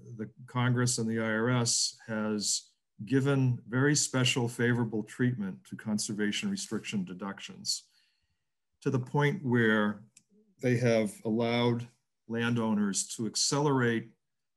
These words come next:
the deduction associated with this gift of value. Again, they're not giving away the land, but they're,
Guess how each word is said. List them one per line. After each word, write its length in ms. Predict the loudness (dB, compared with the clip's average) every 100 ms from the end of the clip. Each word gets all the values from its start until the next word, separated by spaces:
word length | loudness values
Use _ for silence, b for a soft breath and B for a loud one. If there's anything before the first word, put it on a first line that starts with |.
| _
the 60 | -6
deduction 580 | -4 -2 -2 -2 -2 -2
associated 720 | -2 -2 -2 -2 0 -2 -4
with 240 | -8 -8 -6
this 240 | -4 -4
gift 480 | -4 -6 -6 -12 -20 -20
of 60 | -18
value. 680 | -10 -8 -6 -6 -8 -10 -12 -14 -18
Again, 260 | -8 -4 0
they're 80 | 0
not 240 | 0 -2
giving 220 | -2 0
away 180 | 0 0
the 100 | 0
land, 420 | 0 2 2 0
but 140 | -2 -8
they're, 180 | -10